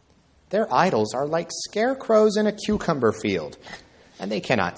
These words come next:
speak. They have to be carried, for they cannot walk. Do not be afraid of them, for they cannot do evil, neither is it in them to do good. There is none like you, O Lord.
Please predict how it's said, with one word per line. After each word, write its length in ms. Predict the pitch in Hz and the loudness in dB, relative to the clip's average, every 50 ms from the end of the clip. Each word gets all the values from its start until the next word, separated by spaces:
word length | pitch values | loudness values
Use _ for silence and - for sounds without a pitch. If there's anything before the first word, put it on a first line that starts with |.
| - - - | -10 -12 -10
speak. 460 | - - 120 123 120 - - - - _ | -6 -4 -4 -4 -4 -6 -12 -20 -20 _
They 100 | - - | -2 4
have 160 | 220 233 233 233 | 4 4 4 4
to 60 | 226 | 2
be 120 | 208 202 | 0 0
carried, 760 | - - - 202 202 233 226 202 151 107 90 - - - - - | 0 2 4 4 4 6 6 4 4 4 0 -2 -10 -16 -20 -8
for 120 | - 160 | -6 -2
they 120 | 165 180 175 | 0 0 0
cannot 380 | - 208 214 220 220 214 - | 0 2 4 4 4 2 6
walk. 380 | 208 240 240 240 226 - - - - - - _ _ _ _ _ _ _ _ _ _ _ _ | 8 10 10 10 8 6 0 -10 -16 -20 -20 _ _ _ _ _ _ _ _ _ _ _ _
Do 100 | - 180 | -8 -6
not 280 | 190 185 196 208 202 - | -4 -2 -2 -2 -4 -4
be 100 | 202 190 | -6 -6
afraid 400 | 180 180 - - 185 180 233 214 | -6 -6 -8 -8 -6 -4 -4 -4
of 140 | - - - | -6 -6 -6
them, 260 | 104 180 165 80 - - _ _ _ _ _ _ _ _ _ _ _ _ | -6 -6 -6 -10 -14 -18 _ _ _ _ _ _ _ _ _ _ _ _
for 160 | _ - - | _ -10 -8
they 160 | - - 147 143 | -4 -4 -4 -4
cannot 560 | - - 143 123 120 117 117 113 - - - | -2 -2 0 4 4 4 4 2 -4 -8 -6
do 220 | 120 110 101 101 - | -4 -4 -4 -4 -4
evil, 640 | 131 165 170 156 160 165 160 160 160 160 - - - - _ _ _ _ _ _ | -2 -2 -2 2 4 4 4 4 0 -4 -12 -20 -20 -20 _ _ _ _ _ _
neither 360 | 131 143 160 165 165 165 160 | -4 -2 -2 2 4 4 4
is 200 | - 151 135 151 | 4 0 0 0
it 100 | 147 131 | 0 0
in 140 | 135 135 135 | 0 0 0
them 180 | 131 127 127 123 | -2 -2 -4 -4
to 120 | - 120 | -8 -8
do 140 | 117 113 101 | -6 -6 -6
good. 380 | 98 - 107 95 - - - - - _ _ _ _ _ _ _ _ _ _ _ _ _ _ _ _ _ _ _ _ _ _ _ _ _ _ _ _ _ _ | -4 -4 -6 -6 -6 -8 -12 -18 -20 _ _ _ _ _ _ _ _ _ _ _ _ _ _ _ _ _ _ _ _ _ _ _ _ _ _ _ _ _ _
There 160 | - 117 107 104 | 2 4 4 4
is 120 | 98 101 | 4 4
none 240 | 113 139 160 147 117 | 6 6 6 8 6
like 240 | 104 98 95 - - | 4 2 2 0 -2
you, 200 | 113 123 127 110 90 | -2 -2 0 0 -2
O 60 | 85 | -2
Lord. 340 | 76 73 80 73 - - - | -4 -6 -10 -14 -14 -16 -20